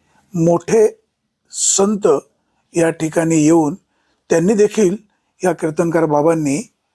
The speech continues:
शेळके कुटुंबाला आशीर्वाद दिला. शेळके कुटुंबाचा वसा आणि वारसा समाजसेवेचा असल्यामुळे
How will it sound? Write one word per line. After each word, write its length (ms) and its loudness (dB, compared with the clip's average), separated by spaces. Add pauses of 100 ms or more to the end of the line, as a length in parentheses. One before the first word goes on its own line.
(500)
शेळके 400 2
कुटुंबाला 580 -2 (360)
आशीर्वाद 500 2
दिला. 320 2 (800)
शेळके 440 2
कुटुंबाचा 720 0 (440)
वसा 380 2
आणि 160 0
वारसा 520 -2 (460)
समाजसेवेचा 840 2
असल्यामुळे 540 -2